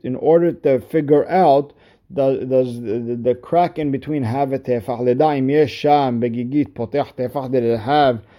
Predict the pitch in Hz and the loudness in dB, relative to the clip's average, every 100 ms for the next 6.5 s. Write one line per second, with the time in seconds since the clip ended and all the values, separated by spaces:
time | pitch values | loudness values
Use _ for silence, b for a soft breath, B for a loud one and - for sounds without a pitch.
0 | b b - 127 120 151 143 - 123 101 | b b -10 -8 -2 -2 -2 -2 -4 0
1 | 127 156 131 _ - - _ _ _ _ | -2 -2 -6 _ -12 -12 _ _ _ _
2 | _ 139 139 151 180 143 123 131 135 143 | _ -2 0 2 4 2 0 0 0 2
3 | 180 165 117 113 107 - 113 71 113 98 | -2 -2 -6 -8 -10 -10 -10 -8 -6 -6
4 | 101 98 _ B B - - - _ _ | -6 -12 _ B B -12 -12 -12 _ _
5 | _ _ 156 147 156 131 131 131 120 - | _ _ -6 0 0 2 0 0 -2 -4
6 | 127 123 117 113 - | -2 -2 -2 -4 -6